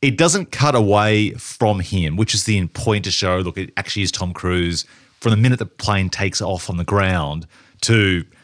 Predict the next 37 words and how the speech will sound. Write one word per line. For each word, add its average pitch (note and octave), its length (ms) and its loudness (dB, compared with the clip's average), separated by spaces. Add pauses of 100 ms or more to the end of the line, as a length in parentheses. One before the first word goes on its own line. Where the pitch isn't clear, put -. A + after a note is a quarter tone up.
(280)
you G2 100 -4
know, D#2 120 -2
I D#2+ 60 -2
don't D#2+ 120 -4
know, D#2+ 80 -4
ten G#2 200 0
thousand F2 300 0
feet F2+ 200 0
in E2 80 -2
the E2+ 120 0
air. D2 320 0 (640)
We C#3+ 120 2
didn't C#3+ 160 4
cut B2+ 140 4
away. G#2+ 600 2
It's - 160 0
Tom. A2+ 460 2 (120)
He's A#2 200 0
hanging C3+ 300 4
on G#2+ 120 2
the G#2+ 80 2
whole G#2 180 2
time. F2 500 0 (540)
To F3+ 120 2
me, A3+ 520 2 (320)
that D#3 220 2
only A3+ 180 4
works C3+ 440 4
because B2 240 0
you A2 80 2
know G#2+ 240 4
he G#2+ 100 4
did G2 140 -2
it F2+ 80 -6
in F#2 80 -2
real F#2 140 0
life. F2+ 580 -6